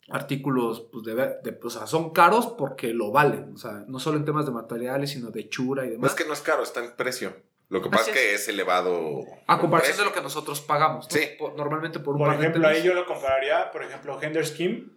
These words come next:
Speaker 3: que también es una marca cara y de mucha calidad, pero, por ejemplo, es algo que yo no usaría.
Speaker 1: Así es.
Speaker 3: Y un
Speaker 2: Sí.
Speaker 3: Visbeam sí. Creo
Speaker 1: Claro.
Speaker 3: que es más usable, es más amigable.
Speaker 2: Sí.
Speaker 1: No, y son pares increíbles, este,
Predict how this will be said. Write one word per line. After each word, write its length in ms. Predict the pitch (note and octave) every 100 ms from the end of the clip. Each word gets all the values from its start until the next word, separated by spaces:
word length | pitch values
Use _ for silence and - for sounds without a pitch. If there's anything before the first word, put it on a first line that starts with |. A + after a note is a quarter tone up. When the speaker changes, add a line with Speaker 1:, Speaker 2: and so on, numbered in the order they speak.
| _
Speaker 3:
que 120 | C#3+
también 220 | C#3 C#3+
es 60 | D3
una 140 | D3+
marca 300 | C#3+ C#3 C#3+
cara 160 | C#3 C#3
y 40 |
de 60 | C#3
mucha 260 | B2+ - B2
calidad, 420 | B2 A#2+ D3 -
pero, 160 | - B2+
por 100 | B2+
ejemplo, 200 | C#3+ C#3+
es 80 | D3
algo 180 | C#3+ C#3
que 120 | B2
yo 100 | C3+
no 100 | C#3
usaría. 460 | C#3 C3 G3+ - -
Speaker 1:
Así 220 | B2+ -
es. 180 | - -
Speaker 3:
Y 120 | C#3
un 80 | C#3
Speaker 2:
Sí. 160 | C#3+ C#3+
Speaker 3:
Visbeam 260 | C#3+ C3+
sí. 340 | - C#3 - _ _
Creo 140 | - D3
Speaker 1:
Claro. 160 | C#3+
Speaker 3:
que 40 | C#3
es 40 |
más 240 | D3+ D#3+ D#3+
usable, 400 | D3 D3+ D3 C#3
es 80 | C3+
más 220 | D3 D3+
amigable. 380 | C#3 B2+ C3+ B2
Speaker 2:
Sí. 120 | A#2 A#2 - _ _ _ _ _ _ _ -
Speaker 1:
No, 120 | E3
y 60 | C3
son 160 | C#3
pares 220 | C#3+ C3+ C#3
increíbles, 720 | B2+ A#2+ C#3+ D#3 D#3+ D#3+ -
este, 480 | - _ A2 G2+